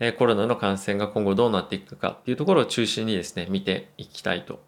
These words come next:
思っています。はい。えー、今日非常にまた天気のいい一日となりそうなんですけれども、もうダウンジャケットもですね、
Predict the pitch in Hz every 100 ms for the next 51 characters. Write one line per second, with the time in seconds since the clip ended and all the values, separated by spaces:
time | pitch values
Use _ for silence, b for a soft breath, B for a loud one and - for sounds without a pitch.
0 | - 87 82 _ - - - 113 - -
1 | B B B B B B B B B -
2 | 160 156 - _ - 101 98 113 95 101
3 | 104 101 98 98 95 - - 104 - 95
4 | 95 87 - - 95 - 95 - 90 90
5 | 92 98 85 85 90 - 110 156 151 104
6 | 120 98 107 113 123 131 98 90 - -
7 | 98 90